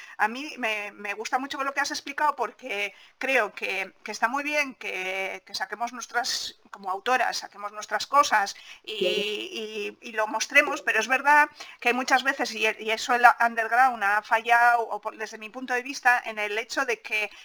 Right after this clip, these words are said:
Speaker 1: no se ha preocupado de que el que lo lea lo entienda. O, o, o procura,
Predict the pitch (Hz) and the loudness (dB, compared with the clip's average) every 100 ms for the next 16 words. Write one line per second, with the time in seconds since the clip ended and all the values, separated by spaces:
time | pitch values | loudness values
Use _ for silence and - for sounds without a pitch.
0 | - 247 302 302 277 285 294 277 277 330 | -6 -2 0 0 -2 2 8 8 8 0
1 | - _ _ 226 - - 220 208 214 214 | -16 _ _ -10 -8 -4 -2 -2 -4 -4
2 | 202 208 220 214 196 196 - 214 196 202 | -4 -6 -6 -6 -6 -12 -12 -10 -6 -4
3 | 220 247 233 262 - _ _ _ - 233 | 2 6 8 6 2 _ _ _ -6 -6
4 | 254 208 202 226 254 _ _ _ _ _ | -6 -12 -2 0 0 _ _ _ _ _
5 | 226 226 220 226 220 - 254 226 233 220 | -4 -2 0 -2 -4 -4 0 0 0 -4
6 | 233 247 | 4 4